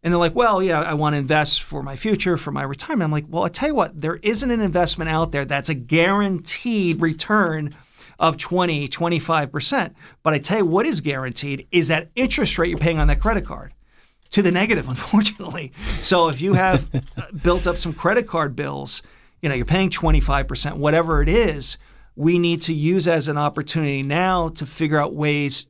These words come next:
to get rid of those credit cards, to lessen the amount, because that's a negative percentage, a high percentage that's going against you.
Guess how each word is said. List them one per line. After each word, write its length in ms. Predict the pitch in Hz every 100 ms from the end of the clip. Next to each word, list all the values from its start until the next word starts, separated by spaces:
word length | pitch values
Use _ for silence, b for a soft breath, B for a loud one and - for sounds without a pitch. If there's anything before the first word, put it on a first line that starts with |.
| -
to 280 | 151 131 - _ _ _ _
get 180 | 143 156
rid 180 | 151 151
of 80 | 135
those 180 | 127
credit 320 | - 147 131 127
cards, 460 | 135 131 - - - b b -
to 200 | 160 147
lessen 680 | 147 143 143 147 143 - 147
the 120 | 135
amount, 420 | 123 123 117 120
because 260 | 139 131 143
that's 160 | 151 151
a 80 |
negative 720 | 151 139 147 165 190 185 - -
percentage, 540 | - 156 - 156 143 123
a 80 | 139
high 260 | - 160
percentage 480 | 156 147 - 165 147
that's 140 | 139
going 280 | - 135 131
against 440 | 123 175 208 208 143
you. 160 | 131